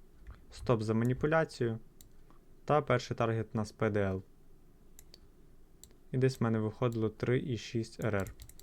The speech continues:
П'ятихвилинний таймфрейм. На п'ятихвилинному таймфреймі у нас утворення є Ф В Г з боку продавців,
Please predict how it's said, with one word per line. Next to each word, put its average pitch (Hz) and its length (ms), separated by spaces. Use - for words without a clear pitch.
П'ятихвилинний 123 600
таймфрейм. 107 640
На 127 80
п'ятихвилинному 120 800
таймфреймі 104 640
у 127 40
нас 120 200
утворення 107 720
є 104 180
Ф 98 160
В 113 200
Г 107 220
з 101 40
боку 104 260
продавців, 127 640